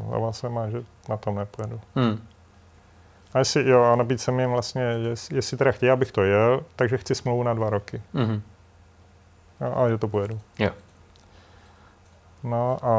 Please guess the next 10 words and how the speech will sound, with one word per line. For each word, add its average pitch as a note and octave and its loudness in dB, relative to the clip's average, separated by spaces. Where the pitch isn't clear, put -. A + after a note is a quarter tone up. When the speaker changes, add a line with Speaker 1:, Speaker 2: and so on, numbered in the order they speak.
Speaker 1:
on A2+ 0
pak A2+ -2
nakonec A#2 -2
teda A2+ 2
sehnali A#2+ -2
Šveďáka, A2 0
Hakana A2+ -2
Lundberga G#2+ -2
na A#2+ -2
to. C3+ -4